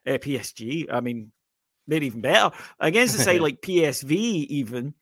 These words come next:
Speaker 1: uh, it's amazing how conditioned you are into saying certain phrases, isn't
Speaker 2: I
Speaker 1: it?
Speaker 2: know.
Speaker 1: Um, but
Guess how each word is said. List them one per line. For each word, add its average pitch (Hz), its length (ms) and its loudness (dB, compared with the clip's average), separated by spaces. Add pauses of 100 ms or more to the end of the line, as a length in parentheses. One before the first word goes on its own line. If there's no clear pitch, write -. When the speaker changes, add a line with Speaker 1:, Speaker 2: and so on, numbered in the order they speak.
(360)
Speaker 1:
uh, 135 500 0
it's 143 140 -6
amazing 208 260 -2
how 226 120 2
conditioned 170 600 -2
you 185 160 0
are 156 160 6
into 143 220 -4
saying 135 260 -2
certain 127 280 -6
phrases, 151 360 -4
isn't 139 220 -6
Speaker 2:
I - 20 0
Speaker 1:
it? 113 40 0
Speaker 2:
know. 107 240 4 (100)
Speaker 1:
Um, 143 520 0
but 170 480 6